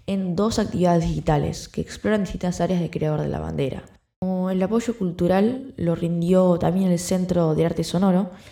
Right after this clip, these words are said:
que preparó un, un especial en formato radiofónico, un programa especial, con testimonios de gente de todo el país,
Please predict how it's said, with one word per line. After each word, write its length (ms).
que 140
preparó 320
un, 240
un 520
especial 600
en 160
formato 460
radiofónico, 680
un 140
programa 260
especial, 560
con 400
testimonios 540
de 80
gente 240
de 100
todo 240
el 100
país, 520